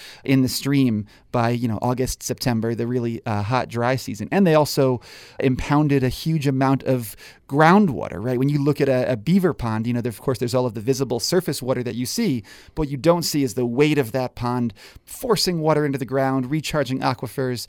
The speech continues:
raising water tables, hydrating the soil. So beavers are basically, you know, in that case, they, they irrigated or sub-irrigated this entire valley. And that was really wonderful, of course, for the local ranchers,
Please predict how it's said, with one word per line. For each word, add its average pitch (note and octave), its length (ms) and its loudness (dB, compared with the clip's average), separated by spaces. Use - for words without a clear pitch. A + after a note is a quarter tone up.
raising D3+ 500 4
water C#3 240 4
tables, B2 520 -6
hydrating C3+ 640 0
the A#2+ 60 -2
soil. B2+ 540 0
So D#3+ 140 0
beavers A3+ 320 2
are G3 60 -2
basically, E3+ 520 -2
you E3 100 -2
know, D#3+ 80 4
in D3+ 60 2
that F3+ 160 0
case, D3 220 -4
they, C#3 220 0
they C3 320 -2
irrigated C3 600 4
or A#2 80 0
sub-irrigated A#2+ 1040 0
this D3+ 160 -2
entire D#3 500 0
valley. A#2+ 560 2
And A2+ 140 0
that D#3 100 0
was C3+ 160 -2
really C#3 220 0
wonderful, C#3 520 0
of G#2+ 120 -12
course, A#2 280 -6
for C3 220 -2
the C3 140 0
local C#3+ 340 0
ranchers, - 540 -2